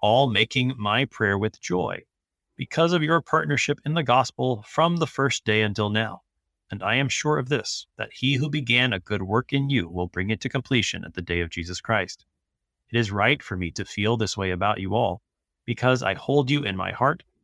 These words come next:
for you are all partakers with me of grace, both in my imprisonment and in the defense and confirmation of the gospel. For God is my witness,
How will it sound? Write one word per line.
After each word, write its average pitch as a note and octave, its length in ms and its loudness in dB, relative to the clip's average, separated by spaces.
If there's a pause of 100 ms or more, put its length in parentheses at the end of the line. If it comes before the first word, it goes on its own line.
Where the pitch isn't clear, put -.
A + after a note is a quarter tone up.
(100)
for G#2+ 160 -2
you C3 240 0
are G#2+ 160 2
all C3 240 0
partakers - 600 -2
with C3 200 -4
me A2+ 100 0
of G#2+ 140 -2
grace, G2+ 400 -2 (440)
both B2 280 -2
in C3+ 160 -2
my B2+ 160 4
imprisonment F#2 680 -2 (140)
and B2+ 220 2
in C3+ 80 2
the D#3 80 4
defense B2+ 580 0
and B2 140 -4
confirmation F#2+ 640 -2
of F2+ 100 -8
the A2+ 60 -6
gospel. A2+ 500 -4 (580)
For C#3+ 160 2
God G#2+ 260 4
is G#2 100 -2
my A#2+ 140 2
witness, A#2 480 -2